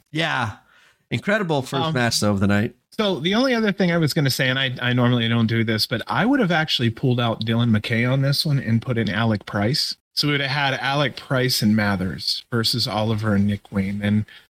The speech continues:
Speaker 2: we still would have had all that youth in there, but I just feel like with the length that Jordan Oliver has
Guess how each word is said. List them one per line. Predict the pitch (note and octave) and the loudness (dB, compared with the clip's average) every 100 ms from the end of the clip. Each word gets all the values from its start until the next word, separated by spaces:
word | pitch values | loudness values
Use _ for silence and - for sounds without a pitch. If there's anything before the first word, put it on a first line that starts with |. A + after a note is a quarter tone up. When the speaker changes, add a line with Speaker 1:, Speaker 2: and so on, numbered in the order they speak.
| _ | _
Speaker 2:
we | D#3 | -2
still | D3+ B3 C#4 | 0 0 2
would | G#3 | 0
have | D3 | 0
had | D#3+ C#3 | -2 0
all | B2+ B2 | 0 0
that | A2+ | -2
youth | G2 B2 A#2+ | 0 0 2
in | A2+ A2 | 0 0
there, | A2 A2+ G#2+ | 2 2 0
but | A#2 A#2 | 0 0
I | A#2 | 0
just | D#3 D#3 - | 0 0 0
feel | F3+ D#3+ | 0 2
like | D#3 D#3 D3+ - - _ _ _ _ | 2 0 -2 -6 -14 _ _ _ _
with | C#3+ C#3+ - | -6 -6 -2
the | C3 | 0
length | A#2+ C3+ E3 G3 - - _ | 2 2 2 0 -2 -14 _
that | C#3+ | -4
Jordan | B2+ D#3 D#3 D#3 | 0 0 2 2
Oliver | D#3 D#3 D3+ D3+ | 2 2 2 0
has | D#3+ C#3+ D3+ D#3 - - | 0 2 2 2 0 -2